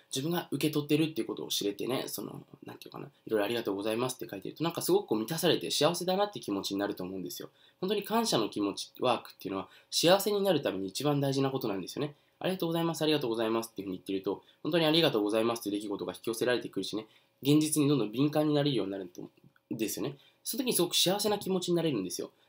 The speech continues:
で、幸せな気持ちになると何になるかというと、やっぱりこう恩返ししたいなっていうふうに、なんか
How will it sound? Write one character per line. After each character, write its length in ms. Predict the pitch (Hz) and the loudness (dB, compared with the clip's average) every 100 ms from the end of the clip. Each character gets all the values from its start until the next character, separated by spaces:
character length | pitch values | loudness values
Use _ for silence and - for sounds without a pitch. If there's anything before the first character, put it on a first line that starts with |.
| _ | _
で、 220 | 139 - - | -2 -2 -6
幸 200 | - 226 | -4 -2
せ 100 | 262 | 2
な 100 | 285 | 0
気 80 | 269 | 2
持 80 | 262 | 0
ち 80 | 254 | 0
に 80 | 233 | 0
な 80 | |
る 60 | 143 | 0
と 40 | |
何 180 | 107 160 | 2 2
に 60 | 139 | 2
な 60 | |
る 80 | 95 | 0
か 100 | 98 | -4
と 80 | 92 | -6
い 40 | |
う 20 | 95 | -8
と、 140 | - _ _ | -8 _ _
や 100 | 180 | -6
っ 40 | 190 | 4
ぱ 80 | |
り 120 | 302 160 | 4 4
こ 140 | - | 2
う 40 | 139 | 2
恩 160 | 196 | 2
返 160 | 240 233 | 2 0
し 160 | - | 0
し 60 | - | -2
た 120 | 104 | 0
い 60 | 98 | 0
な 120 | 90 | -2
っ 40 | |
て 80 | - | -6
い 20 | - | -12
う 0 | |
ふ 20 | |
う 20 | |
に、 80 | 85 _ | -14 _
な 100 | 117 | -8
ん 20 | 107 | -4
か 200 | 92 | -6